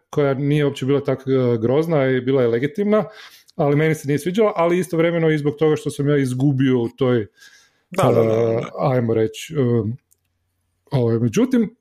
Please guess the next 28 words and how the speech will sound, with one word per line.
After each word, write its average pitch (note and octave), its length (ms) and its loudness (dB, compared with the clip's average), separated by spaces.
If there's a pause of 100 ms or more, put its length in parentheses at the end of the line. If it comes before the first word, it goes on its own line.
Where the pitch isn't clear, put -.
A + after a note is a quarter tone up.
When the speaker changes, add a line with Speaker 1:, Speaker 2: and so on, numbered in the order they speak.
Speaker 1:
puno B3 320 2
ljudi, F#3+ 280 0 (180)
ono, D#3 400 -2
često G3 380 -2
vidim D#3+ 380 0 (160)
to D3+ 120 0
neko D3 240 0
inačenje B2 580 -2
da, G#2+ 160 -4
da A2 240 0
se B2 180 0
ide C3+ 140 2
do B2 120 0
kraja, A2 360 -4
onda B2 160 0
idem C#3+ 160 0
do C3+ 80 0
kraja, A#2 200 -4
idem B2 100 0
Speaker 2:
Da, C3+ 100 0
Speaker 1:
probati C#3+ 220 2
Speaker 2:
da, - 40 -6
da. C3+ 40 -2
Speaker 1:
još B2 140 -4
jednom D#3 260 0
jače, C#3 440 -2 (640)
idem B2+ 220 0
probati C3+ 300 0